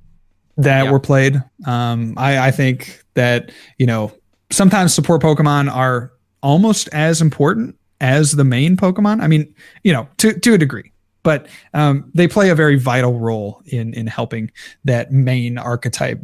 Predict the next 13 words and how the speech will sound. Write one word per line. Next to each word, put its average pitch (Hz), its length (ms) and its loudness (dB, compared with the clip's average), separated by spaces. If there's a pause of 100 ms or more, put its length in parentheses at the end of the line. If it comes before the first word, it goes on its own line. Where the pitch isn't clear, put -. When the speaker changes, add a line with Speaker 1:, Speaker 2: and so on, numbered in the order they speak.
Speaker 1:
be 123 240 -2
as 120 200 -2
dominant 120 400 -2
as 117 160 -6
it 131 80 -6
was. 120 260 -4
And, 131 220 4 (340)
uh, 139 440 2 (120)
maybe 294 300 4
five 214 360 0
years 220 240 4
ago 247 160 2
now, 269 320 -2